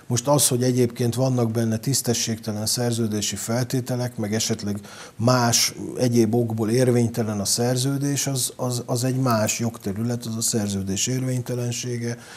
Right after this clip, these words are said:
érvénytelenség jogkövetkezményeinek a levonása, de nem kár, nem kártérítés.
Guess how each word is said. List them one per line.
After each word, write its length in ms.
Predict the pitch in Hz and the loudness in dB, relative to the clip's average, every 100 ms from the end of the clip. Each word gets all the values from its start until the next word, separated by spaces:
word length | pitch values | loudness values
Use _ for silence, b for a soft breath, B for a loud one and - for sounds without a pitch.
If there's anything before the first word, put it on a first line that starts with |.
| B | B
érvénytelenség 840 | 123 120 113 110 113 107 107 107 104 | 2 2 2 0 -2 -2 -2 -4 -4
jogkövetkezményeinek 1160 | 110 117 104 101 - 104 110 104 101 98 101 | -4 -4 -4 -4 -4 -4 -4 -4 -2 -4 -6
a 40 | 101 | -4
levonása, 680 | 123 127 127 131 123 147 135 B - | -4 -2 -2 0 0 0 -4 B -6
de 140 | 117 | -2
nem 260 | 127 127 120 | 0 -2 0
kár, 360 | 123 110 104 | 0 0 0
nem 140 | 110 110 | -2 -4
kártérítés. 1080 | - 110 101 - 95 87 - 82 80 - | -2 -2 -2 -4 -6 -6 -8 -12 -10 -14